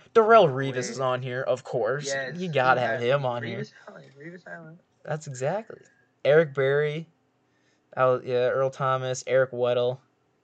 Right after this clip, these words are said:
Speaker 1: Geno Atkins. Like, yeah, some of these names, like, if you haven't, like, heard them in a while, it's just like, "Oh, I remember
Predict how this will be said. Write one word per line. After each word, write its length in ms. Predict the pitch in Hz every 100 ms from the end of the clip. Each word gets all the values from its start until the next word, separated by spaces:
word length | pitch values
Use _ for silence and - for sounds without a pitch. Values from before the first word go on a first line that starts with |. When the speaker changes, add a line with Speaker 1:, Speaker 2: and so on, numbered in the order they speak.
| _ _ _ _ _ _ _ -
Speaker 1:
Geno 320 | 135 131 120
Atkins. 480 | 123 120 - 123 123
Like, 140 | -
yeah, 140 | 123 123
some 180 | 151
of 60 | 208
these 180 | 185 139
names, 420 | 123 120 143 156
like, 240 | 127 120 -
if 180 | 127 -
you 80 | 147
haven't, 180 | 151 135
like, 120 | 113
heard 280 | - 127 131
them 160 | 135
in 60 | 139
a 40 |
while, 360 | 123 120 120 131
it's 80 | 139
just 120 | 123
like, 180 | 120 -
"Oh, 220 | 123 117 117
I 140 | 127
remember 560 | 127 123 120 120 120